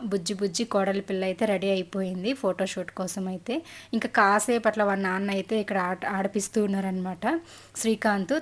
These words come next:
తను ఏడుస్తూ ఉందనమాట, కాసేపు గోల పెట్టేసింది. మామూలుగా అయితే అస్సలు ఏడవదు, పుట్టినప్పటి నుంచి కూడా ఏడవడం కానీ, దాని తర్వాత అమ్మని బాధ పెట్టడం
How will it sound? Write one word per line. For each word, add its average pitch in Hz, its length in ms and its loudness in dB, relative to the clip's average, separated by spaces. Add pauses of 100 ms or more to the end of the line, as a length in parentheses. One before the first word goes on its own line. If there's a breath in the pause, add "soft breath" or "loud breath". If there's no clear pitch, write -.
(100)
తను 202 200 2
ఏడుస్తూ 214 420 2
ఉందనమాట, 190 500 0
కాసేపు 190 520 -2
గోల 196 260 4
పెట్టేసింది. 202 800 2 (380 loud breath)
మామూలుగా 233 400 6
అయితే 226 220 6
అస్సలు 240 440 2
ఏడవదు, 208 340 4
పుట్టినప్పటి 226 640 0
నుంచి 220 200 0
కూడా 220 180 0
ఏడవడం 208 540 2
కానీ, 196 440 0 (460 loud breath)
దాని 208 200 2
తర్వాత 214 380 4 (300)
అమ్మని 214 400 4
బాధ 202 280 6
పెట్టడం 202 560 2